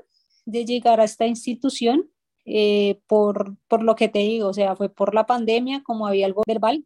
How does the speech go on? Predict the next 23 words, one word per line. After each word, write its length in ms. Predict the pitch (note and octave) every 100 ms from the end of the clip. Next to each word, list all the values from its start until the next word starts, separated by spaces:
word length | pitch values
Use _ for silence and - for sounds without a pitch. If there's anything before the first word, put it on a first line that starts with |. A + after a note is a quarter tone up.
| -
se 80 | C4+
me 120 | C4
dio 200 | B3 C4+
y 80 | F4
llegué, 540 | E4+ C4+ C4+ D4+ F4+ -
llegué 280 | B3+ B3+ B3
a 40 |
este 240 | A#3+ B3 A#3+
club 400 | C4 D4 F4+ -
que, 500 | C4+ B3+ A#3+ A#3 A3+ _ _ _ _ -
que 140 | B3+
creo 220 | C4 A#3+
que 180 | C4 C#4+
ha 120 | C4+
sido 280 | B3+ B3 A#3+
también 460 | C4 C4 B3+ A#3+ A#3
otra 380 | A#3 - A#3
etapa 300 | A#3+ B3 B3
de 60 | B3
mi 140 | C4
vida 320 | B3 A3+ A#3 - _ -
muy 180 | A3+ A#3
linda. 520 | B3 B3+ B3+ C#4